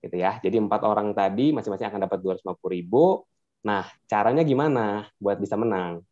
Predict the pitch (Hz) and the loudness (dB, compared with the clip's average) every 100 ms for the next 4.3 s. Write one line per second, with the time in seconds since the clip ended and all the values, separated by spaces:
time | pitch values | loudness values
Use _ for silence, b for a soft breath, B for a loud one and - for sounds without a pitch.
0 | _ _ 87 90 92 - 127 131 104 98 | _ _ -8 -6 -2 0 2 2 2 0
1 | 101 90 87 - _ _ _ 120 113 - | -2 -4 -8 -10 _ _ _ -2 0 0
2 | 143 123 139 139 120 117 143 139 117 123 | 0 0 0 0 0 0 -2 0 0 0
3 | 117 110 98 95 101 143 - _ _ - | -2 0 2 2 4 2 0 _ _ -10
4 | 104 104 | -6 -4